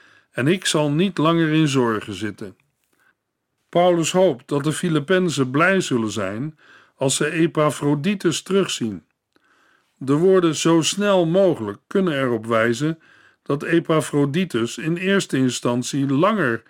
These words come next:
bij Paulus wilde blijven om hem te dienen.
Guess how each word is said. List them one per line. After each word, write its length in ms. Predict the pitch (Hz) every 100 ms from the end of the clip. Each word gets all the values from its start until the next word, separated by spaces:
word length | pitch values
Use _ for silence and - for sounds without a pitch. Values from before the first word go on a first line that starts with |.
| - _ _ _
bij 160 | 127
Paulus 480 | 120 147 135 135 123
wilde 380 | 135 151 147 143
blijven 580 | 139 143 147 143 160 - _ _ _
om 160 | 165 160
hem 260 | 160 175
te 140 | - 160
dienen. 340 | 214 175